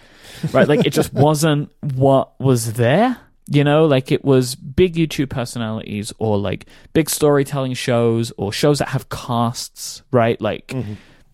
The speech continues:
Speaker 1: d-, and so, like, the stuff that I do was kind of, it, well, our shows would be a fringe of that for sure. Like, they didn't really, there weren't, they, there weren't many other people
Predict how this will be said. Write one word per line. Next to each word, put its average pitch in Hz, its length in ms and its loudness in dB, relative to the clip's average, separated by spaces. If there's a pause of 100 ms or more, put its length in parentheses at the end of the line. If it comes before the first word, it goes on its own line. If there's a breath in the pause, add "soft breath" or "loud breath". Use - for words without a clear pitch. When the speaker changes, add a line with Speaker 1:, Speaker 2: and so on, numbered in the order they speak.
(840)
Speaker 1:
d-, - 300 -14
and 131 200 2
so, 131 160 2
like, 120 220 2
the 139 100 -2
stuff - 220 -2
that - 140 0
I 190 120 4
do 123 400 2 (180)
was 123 140 -2
kind 170 260 2
of, 165 240 -2
it, 131 160 -2
well, 113 300 -2 (240 soft breath)
our 180 160 2
shows 143 360 2
would 120 180 0
be 117 120 2
a 104 60 2
fringe 104 340 -4
of 87 140 -6
that - 260 -6
for - 140 -10
sure. 85 440 0
Like, - 320 -8
they 117 160 0
didn't 113 340 -2
really, 104 380 -2 (800 soft breath)
there 127 180 2
weren't, 127 260 2 (400)
they, 98 600 -2
there 123 180 4
weren't 127 240 2
many 117 240 2
other 110 180 0
people 101 600 -4